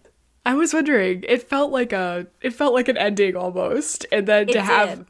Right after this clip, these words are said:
Speaker 1: but I loved that. I loved that transition from, "Okay, welcome to the rebellion, Charlie," to, "Oh, we're going to Lakeview," and it,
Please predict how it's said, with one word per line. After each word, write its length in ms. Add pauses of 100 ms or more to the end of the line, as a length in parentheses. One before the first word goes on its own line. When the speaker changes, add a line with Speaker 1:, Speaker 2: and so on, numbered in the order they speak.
Speaker 1:
but 160
I 140
loved 400
that. 180
I 120
loved 380
that 160
transition 580
from, 360
"Okay, 320
welcome 340
to 140
the 140
rebellion, 520
Charlie," 600
to, 440 (500)
"Oh, 180
we're 120
going 280
to 60
Lakeview," 640
and 140
it, 240